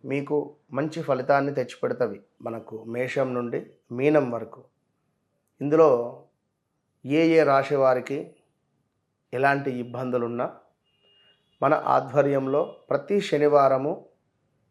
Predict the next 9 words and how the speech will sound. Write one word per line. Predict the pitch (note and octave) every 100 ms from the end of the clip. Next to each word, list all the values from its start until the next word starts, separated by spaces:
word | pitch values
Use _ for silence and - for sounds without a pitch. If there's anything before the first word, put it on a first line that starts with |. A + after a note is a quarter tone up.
| _ _ _ _ C3+
నవగ్రహ | B2 C#3 D3 C#3+ C#3+
హోమము, | C#3 C3 C3 C#3 C#3 E3 - _ _ _ _ _ _ _ _ _ - -
శని | D3+
పాశుపతము, | D#3+ D3 C#3+ C#3+ C#3 C3+ C3+ C3+ D#3+ - _ _ _ _ _ _ _ _ -
అదేవిధంగా | B2+ C#3+ C3 C3 C#3 C3+
రుద్ర | B2 B2+ B2 F3
హోమాలు | D3+ C#3+ C#3 C3 C3+
జరుగుతూ | B2+ A2+ A2 A2
ఉంటవి. | A2 G#2+ -